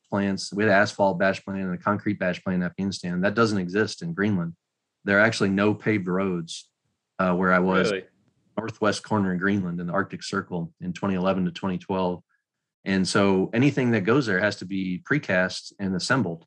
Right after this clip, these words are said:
Speaker 1: on site. And so all of our dorms are either up on top of the soil on piers, or you build down, like, the runway, you build down to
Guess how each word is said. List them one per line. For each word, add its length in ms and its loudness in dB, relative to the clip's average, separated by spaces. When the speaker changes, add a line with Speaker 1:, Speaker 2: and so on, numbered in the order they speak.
Speaker 1:
on 160 -2
site. 300 -2
And 120 -4
so 180 0
all 140 6
of 80 -2
our 140 2
dorms 460 -2
are 100 0
either 440 2
up 260 0
on 300 0
top 280 2
of 80 0
the 60 -4
soil 680 2
on 220 -4
piers, 540 -2
or 200 4
you 160 2
build 340 2
down, 340 2
like, 140 -2
the 80 -6
runway, 380 0
you 120 -6
build 320 -2
down 380 0
to 320 -4